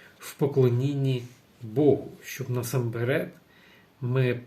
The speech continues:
перед Ним благовіли і Його боялись. І через ці великі істини про те, що Бог є вседержитель, і також про,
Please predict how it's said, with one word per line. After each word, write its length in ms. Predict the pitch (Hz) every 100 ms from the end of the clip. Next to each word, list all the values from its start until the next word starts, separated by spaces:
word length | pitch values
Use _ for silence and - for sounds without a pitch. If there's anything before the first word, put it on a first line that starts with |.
| -
перед 380 | 131 120 117 120
Ним 280 | 160 107
благовіли 800 | 92 104 92 104 104 135 160 165 - -
і 60 | 127
Його 560 | 113 104 117 123 120 - - _
боялись. 640 | 117 120 117 104 87 87 - _ _ - - - - - _ -
І 200 | 175 -
через 640 | - 139 123 117 - - - _
ці 200 | - 151
великі 460 | 131 127 123 - 147 -
істини 520 | 190 185 143 117 101 -
про 440 | - 120 113 104 98 - - _ - -
те, 200 | - 135
що 180 | 120 -
Бог 400 | 107 107 135 135
є 80 | 110
вседержитель, 840 | 104 - 120 117 107 113 147 110 92 - _ -
і 60 |
також 360 | 131 143 127 120
про, 380 | 120 120 123